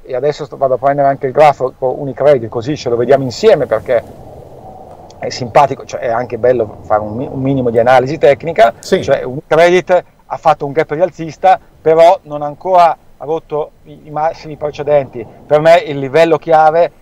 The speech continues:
Speaker 1: è neanche nove quattro, nove cinque. Non c'è bisogno che faccia i massimi quelli superiori a nove sei, no. Per me già se, se, se va sopra nove cinque è convincente.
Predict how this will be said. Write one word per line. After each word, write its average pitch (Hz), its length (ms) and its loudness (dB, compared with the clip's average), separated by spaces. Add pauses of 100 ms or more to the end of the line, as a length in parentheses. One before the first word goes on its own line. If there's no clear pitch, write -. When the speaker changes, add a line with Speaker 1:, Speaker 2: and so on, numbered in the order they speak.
(120)
Speaker 1:
è 151 340 2 (680)
neanche 175 480 0
nove 170 200 2
quattro, 175 360 0
nove 139 220 -6
cinque. 120 480 -14 (200)
Non 139 140 -6
c'è 190 140 -4
bisogno 160 260 -2
che 143 120 -6
faccia 143 280 -2
i 139 40 -10
massimi 135 440 -4
quelli 131 160 -4
superiori 127 380 -2
a - 20 -6
nove 117 180 -4
sei, 107 280 -2
no. 117 440 -2
Per 143 140 2
me 190 120 4
già 160 220 2
se, 165 260 -8 (100)
se, 160 260 -4
se 180 140 -4
va 185 120 6
sopra 170 260 -2
nove 196 140 -2
cinque 190 320 -2
è - 40 -8
convincente. 127 760 -6